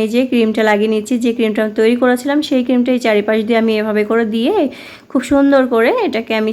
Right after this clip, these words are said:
সেট করে নিচ্ছি। আর উপর দিয়ে আমি, আহ, এই যে দিয়ে দেব পরে। তো প্রথমে আমি এই পাশটা একটু এই যে খুব সুন্দর করে সমান করে নিচ্ছি।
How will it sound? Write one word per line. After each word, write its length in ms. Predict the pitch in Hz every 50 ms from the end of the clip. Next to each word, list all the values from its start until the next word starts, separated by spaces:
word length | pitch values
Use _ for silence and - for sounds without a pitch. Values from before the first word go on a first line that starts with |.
| 220
সেট 180 | - 240 214 208 - -
করে 160 | 233 233 240 233
নিচ্ছি। 280 | 214 208 208 - 285 370 571 - - - - _ _ _ _ _ _ _ _ _ _ _ _ _ _ _ - _ _ _ _ _ - - - - - - - - - 220
আর 80 | 220 220 220 240
উপর 200 | 262 247 302 294 285 254 262
দিয়ে 160 | 294 294 294 285 269
আমি, 140 | 254 254 254 247
আহ, 500 | - - - 226 226 226 220 226 226 226
এই 60 | 233 226 220
যে 80 | 262 330 403 - - - - _ _ _ _ _ _ _ _ _ _ _ _ _ _ _ _ _ _ _ _ _ _ _ _ _ - 226
দিয়ে 160 | 240 262 269 254 247
দেব 120 | 226 202 269 359 359 -
পরে। 180 | 240 226 233 226 233
তো 40 | 247 240 240
প্রথমে 300 | 240 233 240 262 262 262 254 247
আমি 100 | 247 247 240 233
এই 60 | 226 233
পাশটা 220 | 240 247 - - 262 233 233
একটু 180 | 233 - - 254 240
এই 60 | 226 202 233
যে 80 | 320 466 480 427 - - - - - - - - _ _ _ _ _ _ _ _ _ _ _ _
খুব 300 | - - - - - 262 - -
সুন্দর 320 | 285 285 269 269 285 285 285 277 277
করে 160 | 226 226 277 427 - -
সমান 240 | 294 254 247 247 254 247 247 269
করে 160 | 254 240 220 214
নিচ্ছি। 320 | 214 226 240 - - -